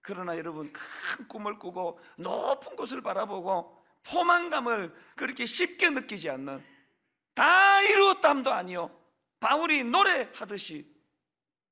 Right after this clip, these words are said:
외쳤던 그런 꿈을 가지고 그렇게 앞을 향해 달려가는 우리 청소년들, 우리 주일학교 어린 꼬맹이들, 그리고 우리 청년들 되시기를 주님 이름으로 축복합니다.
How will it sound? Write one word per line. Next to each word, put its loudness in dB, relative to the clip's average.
외쳤던 -6
그런 -10
꿈을 -2
가지고 -2
그렇게 -6
앞을 -2
향해 -2
달려가는 0
우리 -6
청소년들, -2
우리 -6
주일학교 0
어린 -2
꼬맹이들, -2
그리고 -2
우리 -4
청년들 0
되시기를 0
주님 0
이름으로 -2
축복합니다. 0